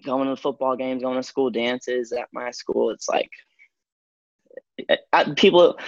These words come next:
people who make fun of me, if they were to, I'd just be like, "Nice." But I, honestly, I just, I'm the type of person, I,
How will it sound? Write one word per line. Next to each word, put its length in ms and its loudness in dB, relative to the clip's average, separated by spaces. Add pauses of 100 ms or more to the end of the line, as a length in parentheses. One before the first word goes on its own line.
(140)
people 220 8
who 140 8
make 240 8
fun 180 4
of 80 6
me, 300 2 (720)
if 160 0
they 100 -2
were 200 2
to, 280 0
I'd 120 -2
just 160 -10
be 80 -6
like, 300 -6 (800)
"Nice." 520 -6 (460)
But 160 0
I, 260 4
honestly, 440 2
I 140 4
just, 240 -2 (160)
I'm 140 -6
the 60 -8
type 180 -6
of 100 -14
person, 280 -4
I, 160 -10